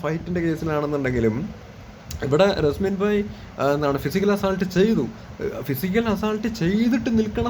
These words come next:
സമയത്താണെന്നുണ്ടെങ്കിലും അപ്പുറത്ത് നിന്നിട്ട് ഋഷി എന്താണ് ജാസ്മിനെ പറയുന്നത്? "പാടി അവിടുന്ന്, പാടി അവിടുന്ന്, പാടി അവിടുന്ന്" എന്നുള്ള രീതിയിലാണ്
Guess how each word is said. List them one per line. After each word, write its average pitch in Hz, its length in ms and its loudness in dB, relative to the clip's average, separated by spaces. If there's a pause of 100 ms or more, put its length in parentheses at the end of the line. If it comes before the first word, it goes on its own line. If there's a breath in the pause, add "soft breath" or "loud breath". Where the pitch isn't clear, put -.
സമയത്താണെന്നുണ്ടെങ്കിലും 202 1000 0 (500 loud breath)
അപ്പുറത്ത് 214 320 2
നിന്നിട്ട് 196 280 4
ഋഷി 196 160 2
എന്താണ് 196 320 4 (340)
ജാസ്മിനെ 175 460 2
പറയുന്നത്? 160 260 0
"പാടി 196 400 2
അവിടുന്ന്, 202 220 0 (100)
പാടി 214 380 2
അവിടുന്ന്, 202 220 0 (120)
പാടി 220 340 4
അവിടുന്ന്" 196 220 2
എന്നുള്ള 180 240 2
രീതിയിലാണ് 170 320 0